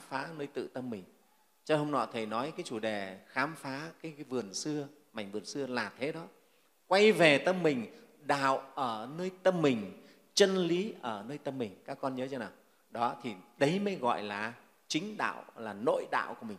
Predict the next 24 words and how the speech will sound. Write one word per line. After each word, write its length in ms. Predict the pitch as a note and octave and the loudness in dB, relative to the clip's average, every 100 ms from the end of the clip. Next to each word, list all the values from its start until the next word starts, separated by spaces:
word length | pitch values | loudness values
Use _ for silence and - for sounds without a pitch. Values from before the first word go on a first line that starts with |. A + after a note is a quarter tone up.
| - | -14
thật 80 | - | -12
sự. 180 | A2+ G2 _ _ _ _ _ _ | -10 -12 _ _ _ _ _ _
Đó. 220 | G#2+ G#2 - - _ _ _ | -6 -6 -6 -18 _ _ _
Thế 60 | F3+ | 0
thì 100 | E3 | 4
tất 280 | - A3+ | 4 4
cả 160 | E3+ C3 | 6 6
những 160 | C#3 E3+ | 4 6
tôn 240 | F3 F3 | 6 6
giáo 440 | D3 E3+ A3 G#3 - - - _ | 4 4 2 -2 -8 -18 -20 _
kia 220 | F3 F#3 F3+ - - | 8 8 6 -2 -4
gọi 240 | B2 B2+ | 2 2
là 100 | A#2 | 2
ngoại 220 | A#2 A#2 G#2+ | 0 -2 0
đạo 260 | A2 C2 | -2 -2
là 180 | A2 G#2 | -6 -8
rất 320 | F2+ D#3+ F3 | -8 -10 -4
đúng. 240 | D3 E3 A3 - _ _ - | -2 -4 -8 -18 _ _ 0
Họ 240 | A2 F2+ | 2 2
không 400 | - - D#3 D3+ | -2 -4 -4 0
biết 140 | F3 F#3 - | -2 -2 -6
quay 180 | D3 C3+ | -6 -2
về 340 | A#2+ G2+ E2+ - _ _ _ _ | -2 -2 -6 -14 _ _ _ _
tự 340 | C#3 - - | -2 -2 -8